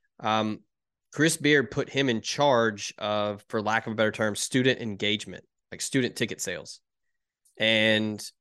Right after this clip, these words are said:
uh, they had, like, a student-only game, and they had almost three thousand students there.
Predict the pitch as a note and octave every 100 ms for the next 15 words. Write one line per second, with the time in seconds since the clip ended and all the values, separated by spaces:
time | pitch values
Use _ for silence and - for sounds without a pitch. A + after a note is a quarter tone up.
0 | _ _ _ - G2+ G2+ A#2 A#2 B2+ A#2
1 | A2+ A2+ G2+ - - D3 C#3 - A2+ C3+
2 | B2 A#2 G#2+ G#2 G#2+ A2+ G2 F#2 F#2+ _
3 | _ _ _ _ G#2+ G#2 G#2 A2 G#2+ A2
4 | - A#2 B2 B2 A2+ A2+ G2+ - G#2 G2
5 | - F#2 F#2